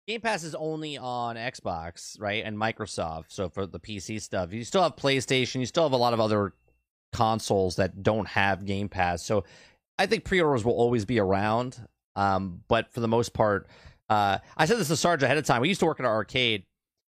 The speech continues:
and Game Pass to me is, or the streaming services, is Tuesday night unlimited arcades. Okay, like, we used to work at this place,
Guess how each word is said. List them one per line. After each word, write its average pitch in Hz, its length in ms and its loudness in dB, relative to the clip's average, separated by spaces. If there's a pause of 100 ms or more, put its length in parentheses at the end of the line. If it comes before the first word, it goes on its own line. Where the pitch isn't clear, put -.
(120)
and 127 360 0 (160)
Game 170 240 -2
Pass 143 380 0
to 139 100 -6
me 147 360 -4
is, 113 300 -4 (380)
or 139 100 -4
the 120 60 -2
streaming 151 280 -6
services, 185 800 -6
is 135 380 -6
Tuesday 185 500 -4
night 135 400 -2
unlimited 123 640 -2 (440)
arcades. 98 600 -4 (300)
Okay, 127 280 -2
like, 123 260 -4
we 139 100 -6
used 190 140 -4
to 180 60 -4
work 170 100 0
at 147 60 -12
this 165 120 -6
place, 139 380 -2